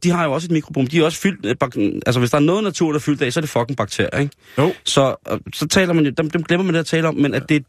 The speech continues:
Speaker 1: det er måske de der små, bitte, bitte små kemiske og animalske organ-, organismebyggesten, som der også, som vi måske hellere koncentrerer os nok om, vel?
Speaker 2: Ja.
Speaker 1: Og så Australien, de har så bare sat den på, på snuden, ikke? Og sagt, "Jamen altså, vi skal
Speaker 2: Men
Speaker 1: da"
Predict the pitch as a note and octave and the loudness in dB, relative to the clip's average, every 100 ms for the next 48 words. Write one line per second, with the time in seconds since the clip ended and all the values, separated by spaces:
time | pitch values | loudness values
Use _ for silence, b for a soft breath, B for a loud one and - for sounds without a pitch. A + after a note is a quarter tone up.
0 | _ F3 F#3+ E3+ D#3+ D3+ F3+ E3+ - A#3+ | _ 0 2 2 0 0 0 0 2 0
1 | - _ G3+ G3+ E3+ F#3 F3+ F3+ D#3 - | 0 _ 2 2 2 2 2 0 0 0
2 | F#3 D#3+ E3 E3+ - _ _ _ B2 - | 0 0 0 -2 -2 _ _ _ 0 2
3 | - C3+ C#3+ C#3+ D3+ - A#2 C#3 C3 - | 2 4 4 2 -4 -4 -2 -2 -2 -2
4 | B2 C#3 D3 F3 - C#3 C3+ B2 - B2+ | 0 2 2 2 -2 0 0 0 0 0
5 | G2+ B B B B B - B2+ B2+ C3+ | 0 B B B B B 0 2 2 0
6 | D3 C3 C#3 B2+ C#3+ G3+ E4 - C#3+ B2+ | 0 2 2 2 0 0 0 0 -2 -2
7 | C#3 A2 - G#2 G2+ - C3 D3 A#2+ - | 0 0 0 -2 -2 -2 0 2 0 2
8 | F3+ D3+ D#3 E3 D3+ D#3 D#3 A#2 B2+ B2 | 0 0 -2 0 0 0 0 0 -2 -6
9 | b b b b - - A#2+ - - B2 | b b b b -4 -2 -2 -4 -2 0
10 | G#2 A2+ B2+ B2+ C#3+ C3+ - A2+ A2 G#2 | 0 0 2 4 2 0 0 -2 0 -2
11 | F2 E2 - E2+ F#2+ G2+ A#2 A2 | 0 -2 -2 -2 0 0 2 2